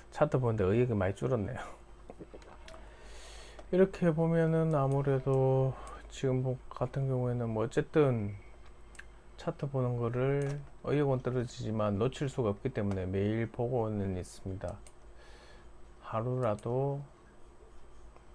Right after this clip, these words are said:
차트를 안 보면 입안에서 가시가 돋는다. 일일 불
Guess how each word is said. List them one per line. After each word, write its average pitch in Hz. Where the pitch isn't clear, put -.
차트를 127
안 98
보면 113
입안에서 139
가시가 123
돋는다. 80
일일 143
불 135